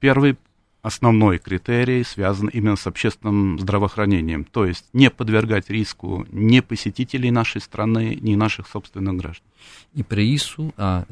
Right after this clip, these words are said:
Speaker 2: definições que são quer do quadro europeu, quer do quadro nacional, que têm a ver com índices de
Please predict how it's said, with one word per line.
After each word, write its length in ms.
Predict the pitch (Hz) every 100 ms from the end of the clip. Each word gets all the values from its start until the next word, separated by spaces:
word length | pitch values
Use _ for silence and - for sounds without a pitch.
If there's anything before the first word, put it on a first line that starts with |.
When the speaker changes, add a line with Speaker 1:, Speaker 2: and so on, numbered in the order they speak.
| 107
Speaker 2:
definições 720 | - - 107 - 120 107 98
que 100 | -
são 340 | - 101 98 92
quer 220 | 117 104
do 320 | 90 - 104
quadro 340 | - 101 92 101
europeu, 560 | 101 - 110 101 95 110
quer 240 | - 107
do 80 | 98
quadro 380 | 95 101 90 95
nacional, 500 | 107 - 117 120 120
que 120 | -
têm 220 | - 113
a 40 | 104
ver 220 | 113 110
com 300 | - 104 95 -
índices 540 | 110 104 98 - -
de 300 | 98 95 90